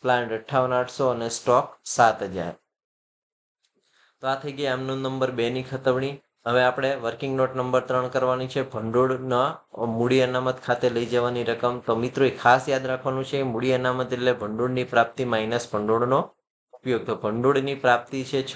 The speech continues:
લાખ બોતેર હજાર અને ભંડોળનો ઉપયોગ છે છ લાખ પાસઠ હજાર. છ લાખ બોતેર હજારમાંથી છ લાખ પાસઠ હજાર બાદ કરીશું તો આપણે મૂડી અનામત ખાતે લઈ જવાની રકમ મળશે. તો છ લાખ બોતેર હજાર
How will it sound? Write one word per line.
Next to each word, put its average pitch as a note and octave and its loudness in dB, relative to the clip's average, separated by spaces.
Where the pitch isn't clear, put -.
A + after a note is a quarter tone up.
લાખ B2 2
બોતેર C#3+ -2
હજાર A#2 0
અને A#2 -4
ભંડોળનો B2+ 0
ઉપયોગ B2 -2
છે C3 0
છ B2+ -6
લાખ B2 2
પાસઠ A2 -2
હજાર. G2+ -6
છ - -12
લાખ C3+ 2
બોતેર B2+ -4
હજારમાંથી C3 -2
છ - -8
લાખ B2+ 2
પાસઠ B2 -4
હજાર B2+ 2
બાદ A#2+ 4
કરીશું D3 -4
તો - 0
આપણે B2+ 2
મૂડી A#2+ -2
અનામત B2+ 0
ખાતે A#2 2
લઈ A2+ -2
જવાની B2 2
રકમ A2+ 0
મળશે. A2 -6
તો G#2 -4
છ - -8
લાખ B2+ 2
બોતેર A2+ -2
હજાર C3 2